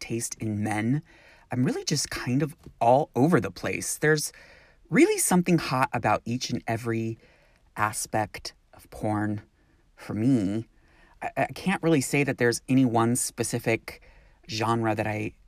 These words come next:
gravitate to the most. I kinda go through phases where I just am hardcore all about one thing, and then suddenly I'm all about another.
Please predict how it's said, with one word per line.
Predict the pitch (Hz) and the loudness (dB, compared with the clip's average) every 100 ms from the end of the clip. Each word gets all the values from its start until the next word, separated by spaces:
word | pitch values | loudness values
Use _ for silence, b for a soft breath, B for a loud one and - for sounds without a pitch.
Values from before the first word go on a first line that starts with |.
| - | -14
gravitate | 113 113 117 - 113 - | -8 -6 -6 -6 -8 -6
to | - 120 | -6 -4
the | |
most. | 104 143 127 113 - - B B B | 4 8 8 6 0 -8 B B B
I | 131 | -6
kinda | - 554 269 | -4 2 4
go | 127 - | 4 2
through | - 123 113 | -2 0 0
phases | - - 104 131 - 95 62 - | -2 -6 -2 0 0 -4 -6 -4
where | 101 - | -2 0
I | 110 | 0
just | 113 117 - - | -4 -6 -6 -6
am | 110 101 | -6 -4
hardcore | - 113 - 120 110 | 0 -2 0 0 2
all | 107 117 | 4 4
about | 113 104 95 | 2 0 0
one | 110 233 320 | 4 6 6
thing, | - 117 107 104 117 b b b b b b | 4 0 2 -2 -6 b b b b b b
and | 117 | 0
then | 123 120 - _ | 2 2 0 _
suddenly | - 123 123 117 113 | -6 -2 0 2 2
I'm | 110 - - - | 0 -2 -12 2
all | 117 120 | 4 6
about | 120 110 | 6 6
another. | 110 139 131 117 113 | 6 6 8 6 4